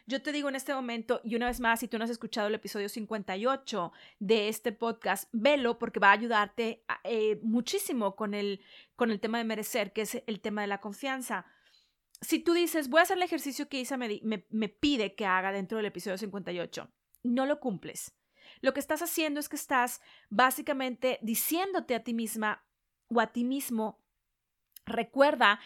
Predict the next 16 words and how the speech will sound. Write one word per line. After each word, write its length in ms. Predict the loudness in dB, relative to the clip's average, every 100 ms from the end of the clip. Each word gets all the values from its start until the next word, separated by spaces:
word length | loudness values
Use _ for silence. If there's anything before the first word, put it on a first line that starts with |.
| -20 _ 0
que 300 | 2 2 -2
uno 200 | 0 2
de 60 | 2
los 140 | 0
puntos 460 | -2 -4 0 0 0
de 100 | -4
cómo 180 | -4
se 80 | -4
alimenta 300 | -2 -2 -4
tu 100 | -4
mente 180 | -4 -4
subconsciente 800 | -8 -4 -4 -2 -4 -4 -6 -8 -14 -20 _ 0
es 240 | 0 2
la 180 | 0 0
plática 380 | -2 -4 -6 -6
interna. 540 | -4 -2 -2 -4 -10